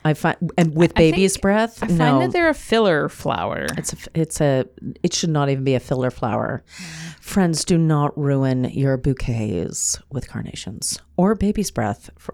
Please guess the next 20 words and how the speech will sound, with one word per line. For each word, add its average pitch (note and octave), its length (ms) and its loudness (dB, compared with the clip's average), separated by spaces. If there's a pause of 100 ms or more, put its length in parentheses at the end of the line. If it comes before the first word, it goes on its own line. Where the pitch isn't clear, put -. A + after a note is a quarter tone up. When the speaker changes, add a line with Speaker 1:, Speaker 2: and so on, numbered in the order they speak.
(120)
Speaker 1:
to - 120 -10
buy F3 340 0
something F#3 440 -2
like, E3 300 -2 (160)
Speaker 2:
Oh, F#3 60 -6
you F#3+ 100 0
don't G3+ 140 0
Speaker 1:
like G3 140 2
Speaker 2:
like E3+ 100 -8
baby's D#3 340 2
breath D#3 160 4 (100)
Speaker 1:
thistles. - 40 -2
Speaker 2:
either. F3 300 0
Speaker 1:
No, F#3+ 1080 0 (320)
no, A#3+ 340 2
it's - 160 -2
so B3+ 300 0
eighties. C#3 840 0
Speaker 2:
Oh, E3+ 260 -10 (340)
okay. F3+ 320 -6